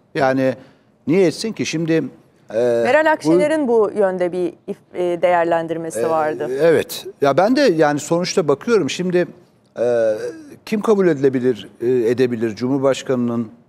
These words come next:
Speaker 1: ismi ne olursa olsun, bakın ismi ne olursa olsun bir idam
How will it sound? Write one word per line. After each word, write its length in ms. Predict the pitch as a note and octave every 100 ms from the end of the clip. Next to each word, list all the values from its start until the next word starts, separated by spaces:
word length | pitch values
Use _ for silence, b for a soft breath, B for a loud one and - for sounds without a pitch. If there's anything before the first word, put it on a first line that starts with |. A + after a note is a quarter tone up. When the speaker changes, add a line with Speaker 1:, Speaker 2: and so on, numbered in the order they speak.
| b b b _ -
Speaker 1:
ismi 400 | C3+ G3 G#3+ A3
ne 100 | B3+
olursa 440 | C4 G3 - G#2
olsun, 340 | D#2+ - -
bakın 200 | G#2 -
ismi 340 | G2+ - D3+ D#3
ne 80 | D3
olursa 440 | F3+ D#3 A2 G#2+
olsun 420 | F2 - - F2
bir 100 | C3+
idam 560 | A2 B2+ A#2+ D#3 C3+